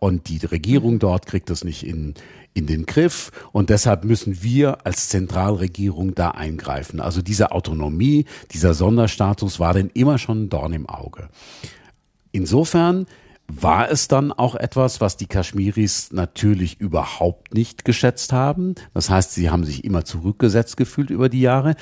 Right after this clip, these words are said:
Das wurde jetzt langsam zurückentwickelt in den letzten ein, zwei Jahren. Es gab eben Wahlen dort. Es hat eine gemäßigte Partei gewonnen. Das zeigt übrigens auch, wie die Kaschmiris so drauf sind.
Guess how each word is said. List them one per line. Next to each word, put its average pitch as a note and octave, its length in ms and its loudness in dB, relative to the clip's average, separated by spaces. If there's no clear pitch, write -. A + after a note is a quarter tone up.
Das - 360 0
wurde F3 220 2
jetzt E3 260 0
langsam D3 420 0
zurückentwickelt E2+ 920 -4
in D#2+ 140 -4
den D#2 140 0
letzten D2+ 500 -4
ein, D#2 240 -2
zwei C2+ 300 -4
Jahren. C2+ 360 -8
Es - 200 -2
gab F2+ 280 2
eben E2+ 380 0
Wahlen C#2 400 -4
dort. - 360 -8
Es - 120 -6
hat A2+ 120 2
eine C#3+ 120 4
gemäßigte D3 560 2
Partei D#2 400 -6
gewonnen. D2 380 -10
Das - 160 -10
zeigt F2+ 260 2
übrigens F#2 320 -4
auch, D2+ 240 0
wie F2 60 -4
die E2 100 -4
Kaschmiris E2+ 600 -2
so D#2 100 -6
drauf D3 340 0
sind. D2 240 -4